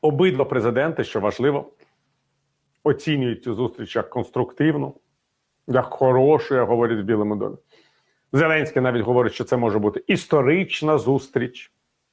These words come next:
І важливо те, що майже відразу під цією,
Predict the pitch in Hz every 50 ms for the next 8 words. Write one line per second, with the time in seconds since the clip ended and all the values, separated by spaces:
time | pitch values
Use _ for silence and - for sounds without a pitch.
0 | _ _ _ _ _ _ _ _ _ _ 180 185 180 180 160 120 117 - _ _
1 | _ _ _ 156 131 151 135 - 147 170 170 139 139 - - 165 175 175 - -
2 | - 139 131 113 - _ _ _ _ _ _ _ _ _ - 123 151 156 170 180
3 | 175 127 127 139 123 135 117 131 135 131 123 104 110 104 - 117 110 - - 120
4 | 113 120 123 113 107 98 101 -